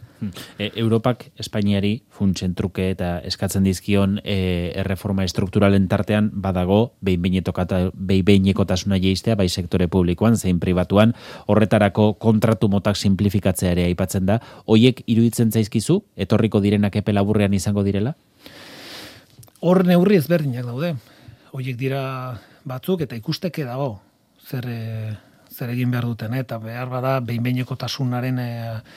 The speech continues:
Speaker 2: eh, aferarekin administrazioan hain, hain agerikoa da eta hain eskandalosoa da, eh, pentsatu behar dugula,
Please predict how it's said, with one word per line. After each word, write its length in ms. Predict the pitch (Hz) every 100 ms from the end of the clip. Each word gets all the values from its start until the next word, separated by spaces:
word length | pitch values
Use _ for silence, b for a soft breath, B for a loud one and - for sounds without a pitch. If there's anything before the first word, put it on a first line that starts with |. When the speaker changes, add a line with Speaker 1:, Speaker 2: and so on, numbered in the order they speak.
| B B -
Speaker 2:
eh, 180 | 113 110
aferarekin 640 | 110 131 117 113 156 151 120
administrazioan 800 | 113 120 117 120 107 131 131 - -
hain, 300 | 139 135 127
hain 160 | 131 120
agerikoa 520 | 117 151 151 - 139 123
da 80 | 120
eta 460 | 113 - 110 110 110 B B B -
hain 180 | 135 127
eskandalosoa 640 | 117 139 151 143 - 110
da, 320 | 113 143 B B B -
eh, 140 | 98
pentsatu 400 | 107 101 117 127
behar 160 | 127 117
dugula, 380 | 117 127 143